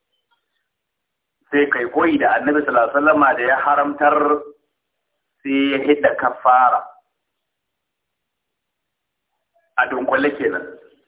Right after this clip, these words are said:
Satin da ya gabata mun ji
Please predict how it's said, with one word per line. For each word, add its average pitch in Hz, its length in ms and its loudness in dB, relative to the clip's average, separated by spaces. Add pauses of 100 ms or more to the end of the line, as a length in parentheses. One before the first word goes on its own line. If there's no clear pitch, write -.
(560)
Satin 143 400 0
da 131 80 -6
ya 135 60 -4
gabata 135 720 2 (1300)
mun 135 260 2
ji 147 80 4